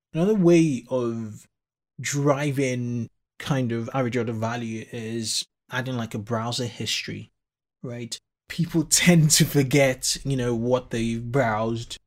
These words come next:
And if you could let what their browsing history actually follow them, they might just throw stuff into their baskets because,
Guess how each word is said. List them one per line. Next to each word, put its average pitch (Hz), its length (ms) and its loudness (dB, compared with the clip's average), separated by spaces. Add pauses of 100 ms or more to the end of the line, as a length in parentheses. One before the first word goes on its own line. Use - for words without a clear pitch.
(580)
And 160 160 -4
if 220 340 0
you 160 140 4
could 147 180 -2
let 143 400 2
what 131 300 -2
their 123 100 0
browsing 127 380 -2
history - 340 -6
actually 117 360 -6
follow 139 560 4
them, 123 420 -8 (240)
they 220 140 -2
might 277 220 -4
just - 400 -2
throw 190 240 2
stuff - 480 0
into 156 300 4
their 131 340 -2
baskets 139 540 -2
because, 120 520 -4